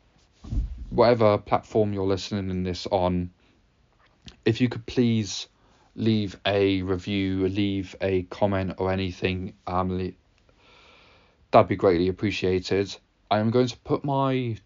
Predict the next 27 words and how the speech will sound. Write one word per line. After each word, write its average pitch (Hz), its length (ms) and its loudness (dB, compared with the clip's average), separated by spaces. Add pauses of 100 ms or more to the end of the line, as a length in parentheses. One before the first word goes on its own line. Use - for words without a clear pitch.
Twitter 92 640 -2 (140)
and 104 140 0
my 98 220 -2
Instagram 90 720 -2 (140)
handles 90 680 -2 (100)
in 98 500 0
the 98 280 2
description 95 1000 -2 (840)
of 92 420 4 (440)
the 104 140 4
episode, 90 680 0
of 90 100 -6
this 98 200 0
episode. 87 560 0 (800)
And 98 360 -2
if 104 180 -4
you 120 100 0
do, 113 500 2 (920)
um, 95 440 4
leave 98 280 -2
any 95 280 -2
feedback 92 560 0
or 92 60 0
anything 90 340 -4
or 90 300 0
a 87 40 -4
review, 90 580 0